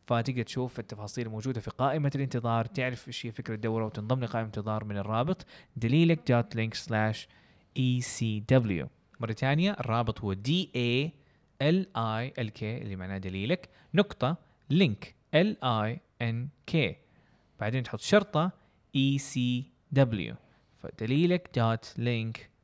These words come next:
شرطة إي سي دبليو. أو حتى ممكن تضغط إذا أنت في أبل Podcast أو في Spotify، ممكن يكون عندك الرابط قابل للنقر وموجود في وصف البودكاست، تقدر تضغط عليه وفي أقل من دقيقة بتكون في قائمة، بتكون يعني مسجل في قائمة انتظار عشان فريق يديلك التفاصيل،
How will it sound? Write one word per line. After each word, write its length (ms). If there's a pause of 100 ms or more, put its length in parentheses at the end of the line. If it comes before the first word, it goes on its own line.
شرطة 560
إي 160
سي 180
دبليو. 380 (300)
أو 40
حتى 240
ممكن 160
تضغط 280
إذا 240
أنت 140
في 80
أبل 220
Podcast 460
أو 180
في 220
Spotify، 500
ممكن 300
يكون 160
عندك 220
الرابط 440
قابل 320
للنقر 460 (460)
وموجود 1000
في 120
وصف 160
البودكاست، 500
تقدر 140
تضغط 280
عليه 260 (320)
وفي 180
أقل 240
من 180
دقيقة 360
بتكون 560 (160)
في 140
قائمة، 220
بتكون 220
يعني 100
مسجل 240
في 60
قائمة 180
انتظار 340
عشان 360 (160)
فريق 260
يديلك 320
التفاصيل، 720